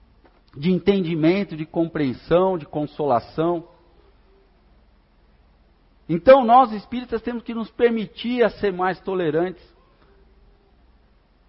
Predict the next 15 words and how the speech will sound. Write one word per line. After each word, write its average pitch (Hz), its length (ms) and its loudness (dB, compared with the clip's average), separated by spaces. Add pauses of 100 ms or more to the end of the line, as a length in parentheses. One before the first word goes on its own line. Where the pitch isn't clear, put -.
(280)
mais 185 220 2
pacientes. 170 920 0 (4000)
Não 196 80 2
adianta 233 500 4
a 208 60 4
gente, 185 520 -4 (1120)
muitas 208 400 4
vezes 196 280 6
no 202 160 -2
trânsito, 185 760 0 (1500)
a - 60 -8
gente 214 200 2
emanando 208 540 4
pensamentos, 190 840 2
né? 196 260 0